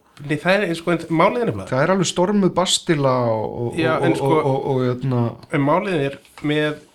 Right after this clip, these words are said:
Speaker 1: með Pratchett eins og Tolkien. Tolkien sagði að hann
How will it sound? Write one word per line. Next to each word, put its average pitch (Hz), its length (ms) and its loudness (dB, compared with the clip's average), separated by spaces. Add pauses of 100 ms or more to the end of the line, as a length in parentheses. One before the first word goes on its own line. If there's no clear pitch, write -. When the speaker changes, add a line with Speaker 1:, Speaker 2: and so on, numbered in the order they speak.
(520)
Speaker 1:
með 139 160 -2
Pratchett 180 560 -2
eins 180 200 -2
og 175 80 -10
Tolkien. - 400 -8 (280)
Tolkien 165 440 0
sagði 151 340 2
að 135 220 2
hann 139 140 4